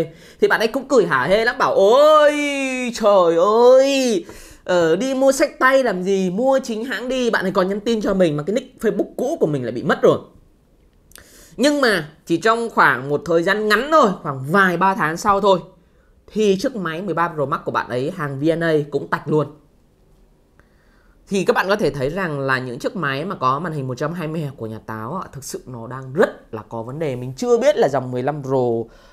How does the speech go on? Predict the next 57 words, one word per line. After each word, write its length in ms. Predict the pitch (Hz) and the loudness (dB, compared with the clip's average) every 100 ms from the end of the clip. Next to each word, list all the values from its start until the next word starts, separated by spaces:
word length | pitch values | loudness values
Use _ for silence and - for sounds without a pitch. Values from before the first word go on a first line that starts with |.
| _ | _
và 120 | 127 | -6
mười 120 | 120 127 | -4 -4
lăm 180 | 151 | -4
Pro 120 | 139 120 | -6 -6
Max 160 | 151 - - | -8 -12 -10
có 120 | 127 | -8
một 140 | 156 - | -8 -10
trăm 160 | 156 147 | -10 -10
hai 140 | 151 | -10
mươi 140 | 143 151 | -12 -12
Hz 160 | 104 | -12
nó 120 | 113 123 | -10 -10
sẽ 180 | - | -10
như 260 | 160 175 160 | -10 -8 -8
thế 120 | 139 | -10
nào, 160 | 147 135 | -10 -8
bởi 100 | 123 | -10
vì 100 | 120 | -10
chưa 300 | - 220 196 185 | -2 0 0 -6
có 100 | 170 | -8
ai 280 | 170 165 | -6 -8
được 140 | 151 113 | -10 -10
sử 140 | 104 | -14
dụng 200 | 95 101 | -14 -12
dài 280 | 120 139 117 | -6 -6 -6
cái 80 | 107 | -12
chiếc 160 | 160 147 | -14 -12
máy 120 | 117 | -12
đó 80 | 131 | -8
cả. 280 | 156 127 - _ _ - _ | -6 -6 -10 _ _ -20 _
Nhưng 280 | 208 247 226 | 0 0 0
mà 200 | 170 143 | 0 -2
hai 520 | 180 220 220 208 196 | 0 0 0 -2 -4
cái 300 | 190 135 131 | -4 -4 -4
con 300 | 147 190 175 | -4 -6 -4
máy 500 | 135 131 151 202 - - _ - - _ | -6 -6 -6 -8 -12 -20 _ -20 -20 _
hai 240 | 202 214 | -2 -2
cái 100 | 190 | -2
dòng 360 | 208 196 139 139 | -2 -2 -2 -4
máy 340 | 139 135 170 | -4 -4 -6
mà 320 | 233 233 139 123 | -6 -6 -6 -6
nhà 180 | 123 | -8
Táo 360 | 120 123 123 160 | -4 -2 0 -2
đã 260 | 156 - 208 | -4 -4 -4
ra 180 | 190 | -4
mắt 180 | 180 196 | -6 -6
rồi, 420 | 147 131 117 110 - | -2 -2 -2 -6 -8
một 240 | 139 135 139 | -4 -4 -4
hai 140 | 175 | -8
năm 220 | 175 165 | -8 -6
rồi 240 | 143 127 113 | -4 -4 -6
thì 100 | 120 | -8
các 80 | 151 | -8
bạn 140 | - | -8
thấy 140 | 131 123 | -8 -8
rằng 140 | 135 | -8
có 100 | 113 | -8